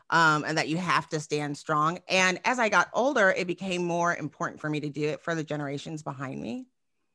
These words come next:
Because, you know, I was a recruiting manager. I could still be a recruiting manager and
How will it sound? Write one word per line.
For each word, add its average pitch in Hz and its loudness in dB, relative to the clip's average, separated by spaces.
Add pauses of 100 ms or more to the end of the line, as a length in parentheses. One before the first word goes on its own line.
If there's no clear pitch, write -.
(1600)
Because, 247 2
you 285 2
know, 190 4
I 247 4
was 330 4
a 339 2
recruiting 269 0
manager. 160 -4
I 240 0
could 247 -2
still 247 2
be 202 0
a 180 6
recruiting 156 -4
manager - -16 (1200)
and 185 2